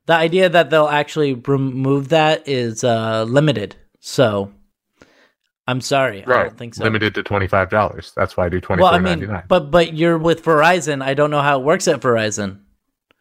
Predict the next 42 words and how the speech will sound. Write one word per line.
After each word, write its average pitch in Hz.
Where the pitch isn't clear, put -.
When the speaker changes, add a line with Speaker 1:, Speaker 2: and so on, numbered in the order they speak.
Speaker 1:
In 170
fact, 214
I 117
Speaker 2:
I -
Speaker 1:
don't -
know 113
Speaker 2:
also 147
Speaker 1:
how -
Speaker 2:
think 135
that 127
we're 127
way 120
off 117
topic. 131
Speaker 1:
I 170
also 185
don't 165
know 170
how 165
it 151
Speaker 2:
<laughs> 156
Speaker 1:
works 156
with 165
Consumer 156
Cellular 165
anymore 117
'cause 139
I 143
haven't 143
been 170
there 156
for 123
three 113
years. 85
I 135
haven't 151
worked 165
there 165
since 156
twenty 156
fifteen. -
So, 190